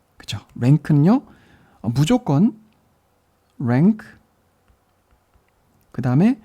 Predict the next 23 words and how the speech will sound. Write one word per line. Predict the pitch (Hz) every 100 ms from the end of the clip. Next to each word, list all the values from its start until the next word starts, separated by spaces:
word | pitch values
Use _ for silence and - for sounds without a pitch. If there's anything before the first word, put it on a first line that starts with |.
| _
서수를 | - - 220 220 214 226 208
써주셔야 | - 113 -
돼요. | - 98 123 _ _ _ _ _ _ _ _ _ _ _ _ _ _ _ _ _ _ _ _
뭐 | 139
관사도 | 135 151 190 208
필요 | 196 226
없고 | 123 - 120 -
그냥 | 139 120 104
랭크 | 139 185 -
서수야. | - 208 - 104 104 - - _
rank | 123 165 190 - _
first, | - 165 214 - - _ _ _ _ _ _
일 | 214 196
위를 | 175 196 247 - _
차지했습니다. | - 160 147 131 - 104 - 98 98 127 - _ _
rank | 127 175 - -
third, | 139 131 202 - _ _ _ _ _
삼 | - - 180
위를 | 160 208 285
차지했습니다. | - 175 151 131 - 113 101 - - 120 -
rank | 123 170 -
second, | - 143 135 123 131 214 -
second, | 147 139 131 214